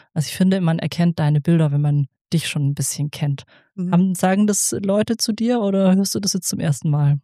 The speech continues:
Speaker 2: Nee, das, äh, s-, s-, sagen Leute tatsächlich öfters und, äh, es freut mich natürlich sehr, weil das ist das, was man will,
Speaker 1: Mhm.
Speaker 2: dass man ein Bild sieht und dann weiß, wer's gemacht hat.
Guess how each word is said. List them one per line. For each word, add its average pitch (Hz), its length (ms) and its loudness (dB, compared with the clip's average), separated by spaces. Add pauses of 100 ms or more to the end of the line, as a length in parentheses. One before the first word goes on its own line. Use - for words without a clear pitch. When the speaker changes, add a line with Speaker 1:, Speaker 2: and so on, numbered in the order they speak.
(120)
Speaker 2:
Nee, 180 320 0
das, 202 340 -2
äh, 175 140 2
s-, 175 220 -2
s-, - 360 -6 (120)
sagen 180 300 0
Leute 175 300 0
tatsächlich 175 580 -2
öfters 233 560 -4
und, 180 300 0
äh, 170 80 0
es 160 140 -4
freut 196 200 0
mich 233 100 2
natürlich 214 420 0
sehr, 202 320 2
weil 170 260 2
das 165 160 -2
ist 160 140 -6
das, 180 120 -4
was 170 160 -4
man 160 140 0
will, 196 300 0
Speaker 1:
Mhm. 190 240 4 (320)
Speaker 2:
dass 175 220 0
man 165 340 0
ein 156 40 0
Bild 175 200 -2
sieht 190 260 -2
und 165 80 -2
dann 165 160 0
weiß, 160 260 0
wer's 160 200 -6
gemacht 160 320 -6
hat. 202 200 -6